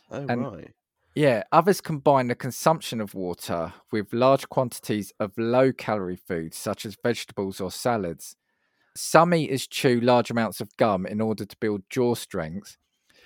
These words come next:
Speaker 2: But this is what, and coming back to something you said earlier, but they said paradoxically,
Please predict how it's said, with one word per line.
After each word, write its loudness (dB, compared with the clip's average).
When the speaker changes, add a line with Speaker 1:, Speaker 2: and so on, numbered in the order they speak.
Speaker 2:
But 4
this 4
is -2
what, 4
and -4
coming 0
back 2
to -12
something 0
you -6
said 0
earlier, 4
but -6
they 2
said -4
paradoxically, -4